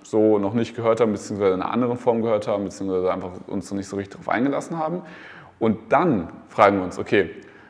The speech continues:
top, kann man das mit Online-Marketing lösen und so weiter? Weil die besten Kunden auch von uns,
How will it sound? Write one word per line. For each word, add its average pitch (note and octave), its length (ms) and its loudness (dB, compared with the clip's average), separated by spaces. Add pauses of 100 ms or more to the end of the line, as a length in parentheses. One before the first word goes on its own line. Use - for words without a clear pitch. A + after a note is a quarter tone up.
top, - 560 2
kann C3+ 200 0
man D#3 100 4
das D3+ 140 -2
mit C#3 100 -2
Online-Marketing C3 580 0
lösen A#2+ 280 4
und G#2+ 80 -4
so G2+ 100 -4
weiter? F#2+ 280 0
Weil F#2+ 100 2
die G2+ 80 -2
besten G3 880 -2
Kunden D3+ 380 2
auch G2 100 -4
von G#2+ 160 -6
uns, G#2 300 -2